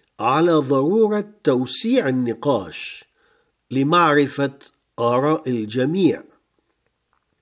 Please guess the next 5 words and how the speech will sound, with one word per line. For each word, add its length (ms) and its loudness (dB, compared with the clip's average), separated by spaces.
أظن 540 -2
أننا 380 6
سنكون 680 2
دائمًا 420 2
متفقين 1040 -2